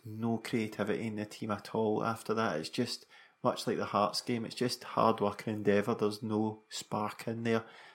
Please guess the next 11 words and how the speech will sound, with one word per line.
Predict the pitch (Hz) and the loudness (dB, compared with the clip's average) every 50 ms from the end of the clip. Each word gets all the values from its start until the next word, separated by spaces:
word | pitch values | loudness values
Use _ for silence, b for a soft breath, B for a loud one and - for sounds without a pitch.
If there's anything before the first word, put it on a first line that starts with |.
| b b | b b
Something | _ - - 113 107 - - 113 110 110 | _ -4 -2 -2 -2 0 -2 -2 0 4
we | 107 104 101 101 104 101 101 - _ _ _ _ _ _ _ _ _ _ _ - | 4 4 4 4 2 -2 -6 -14 _ _ _ _ _ _ _ _ _ _ _ -20
probably | - - - - - 123 120 123 120 123 127 123 123 | -18 -16 -2 4 4 6 6 6 4 6 6 6 6
miss | 120 120 120 117 - - - - - - b b b b b b b b _ | 8 6 6 6 2 -4 -8 -8 -10 -12 b b b b b b b b _
when | - 113 | -8 0
Rogic | 113 110 113 113 127 - - - | 4 4 6 6 6 4 2 -2
is | - 120 | 0 4
off | 113 110 110 - | 4 4 4 2
the | 120 113 | -2 -4
pitch | - - 127 - - - - - - - | 2 4 4 2 2 -2 -10 -10 -6 -4
and | 110 110 110 110 110 113 113 113 - | -2 0 0 0 -2 -2 -6 -8 -10